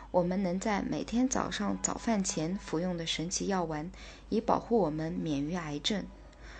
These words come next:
公众之所以相信癌症能够这样被治住，其部分原因是出于一种误会，即误认为癌症是一种神秘的疾病，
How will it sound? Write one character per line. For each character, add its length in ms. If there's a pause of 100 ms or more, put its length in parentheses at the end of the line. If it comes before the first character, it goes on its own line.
(280)
公 240
众 380
之 180
所 220
以 160
相 280
信 280 (260)
癌 160
症 300
能 100
够 160
这 160
样 160
被 160
治 260
住， 220 (460)
其 180
部 180
分 240
原 280
因 260 (120)
是 200
出 220
于 80
一 160
种 260
误 180
会， 220 (580)
即 340 (240)
误 140
认 220
为 80 (120)
癌 180
症 340
是 220
一 100
种 220 (100)
神 320
秘 240
的 100
疾 240
病， 240